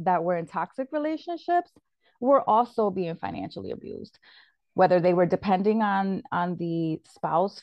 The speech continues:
for, um, all of the finances to be, um, you know, taken care of by them. Like, they wouldn't even get, per se, an allowance.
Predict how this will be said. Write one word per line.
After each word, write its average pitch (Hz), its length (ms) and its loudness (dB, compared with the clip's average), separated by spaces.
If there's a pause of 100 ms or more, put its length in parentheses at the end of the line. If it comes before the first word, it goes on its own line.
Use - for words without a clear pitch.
for, 156 560 0 (120)
um, 151 540 -4 (280)
all 180 240 4
of 190 100 -2
the 185 80 -2
finances 180 640 -6
to 190 100 -8
be, 160 540 -4
um, 67 420 -2 (240)
you 185 100 -2
know, - 360 -4
taken 175 320 0
care 185 280 0
of 254 240 0
by 160 140 2
them. 165 380 0
Like, 165 240 -2
they 175 120 -2
wouldn't 208 280 -4
even 175 260 -6
get, 165 300 -4 (520)
per 185 220 2
se, 170 300 0
an 165 80 -2
allowance. 165 640 -4